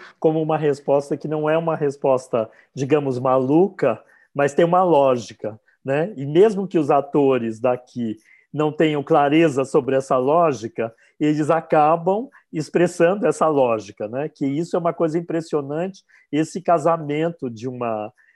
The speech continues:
de uma declaração de guerra às populações <laughs> pobres, vulneráveis, et cetera, por um lado, sem pandemia, e depois com pandemia, né?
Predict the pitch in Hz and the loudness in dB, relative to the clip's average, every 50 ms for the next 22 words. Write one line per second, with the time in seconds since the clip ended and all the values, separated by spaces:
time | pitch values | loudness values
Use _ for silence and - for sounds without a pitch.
0 | _ _ - 117 113 123 123 127 123 120 143 139 151 151 147 147 143 147 147 - | _ _ -16 -10 -10 -6 -4 -4 0 0 0 0 2 2 2 4 2 0 -2 -2
1 | 170 165 160 131 131 147 127 117 127 135 127 120 117 - 117 113 113 - 143 135 | -4 -4 -4 -4 -8 -10 -8 -2 0 0 0 0 -2 -4 -6 -8 -8 -6 -4 -4
2 | 131 - - 135 127 - - 131 123 117 113 110 - - 131 110 - - - - | -4 -4 -4 -6 -6 -4 -6 -4 -4 -4 -4 -6 -8 -8 -8 -8 -8 -12 -16 -16
3 | - - _ - - - _ _ _ _ - 165 160 160 156 156 135 131 135 127 | -20 -20 _ -20 -20 -20 _ _ _ _ 0 2 2 4 4 2 0 -2 -8 -6
4 | 123 131 139 135 139 139 131 131 131 123 113 123 123 110 123 123 117 - - - | -4 -6 -4 0 0 0 2 2 2 0 0 -4 -6 -6 -6 -8 -8 -10 -14 -8
5 | - 131 120 117 110 - - 110 104 107 _ _ - _ _ - 156 156 147 147 | -4 -4 -4 -4 -4 -6 -8 -8 -8 -10 _ _ -20 _ _ -4 -2 -2 0 -2
6 | 139 135 131 123 117 110 104 117 113 - - - 202 202 202 190 - 175 156 139 | -2 -2 0 -2 -2 -2 -6 -12 -16 -8 0 2 2 2 2 2 2 2 2 2
7 | 143 135 131 139 151 185 220 226 190 143 117 113 - _ _ _ _ - 165 151 | -2 -2 -2 -4 -8 -6 -4 -2 -2 -2 -4 -4 -8 _ _ _ _ -8 0 0
8 | 196 190 - 214 214 220 220 - - 226 233 240 240 240 254 254 269 277 294 294 | 0 2 4 2 2 2 2 2 2 4 4 2 2 0 0 2 2 0 -2 -2
9 | 277 247 233 226 214 160 127 110 110 _ _ _ _ _ _ - 139 147 160 180 | -4 -4 -4 -2 -2 -2 -4 -4 -6 _ _ _ _ _ _ -10 -4 -2 -2 -2
10 | 214 240 | -2 -4